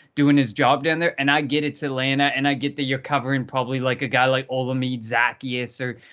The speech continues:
you're covering Hayden Hurst, you know, but even if you're covering a tight end, that's an accomplishment for Avonte Maddox to be able to do that, especially given his size and, and everything that we were calling for in the offseason.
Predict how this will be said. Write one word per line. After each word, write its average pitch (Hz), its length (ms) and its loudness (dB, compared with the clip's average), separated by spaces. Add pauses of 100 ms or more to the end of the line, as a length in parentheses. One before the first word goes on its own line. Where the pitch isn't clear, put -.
(120)
you're 151 180 0
covering 135 460 0
Hayden 131 400 -2
Hurst, 127 560 -4 (220)
you 151 100 0
know, 147 140 6
but 151 240 2
even 180 240 -4
if 185 100 -6
you're 156 100 -4
covering 147 320 0
a 123 100 2
tight 135 300 0
end, 147 200 2
that's 160 200 2
an 170 120 -2
accomplishment 135 720 -6
for 117 160 -8
Avonte 113 420 -6
Maddox 117 460 -2
to 120 80 -14
be 117 180 -6
able 117 220 -4
to 113 40 -4
do 120 240 -6
that, 131 320 4 (280)
especially 135 440 -2
given 120 280 -2
his 113 140 -6
size 120 640 2
and, 110 220 -12
and 120 160 -6
everything 123 460 -2
that 110 100 -6
we 117 100 -6
were 110 140 -6
calling 117 340 -2
for 120 160 -6
in 113 80 -4
the 104 100 -6
offseason. 113 600 -2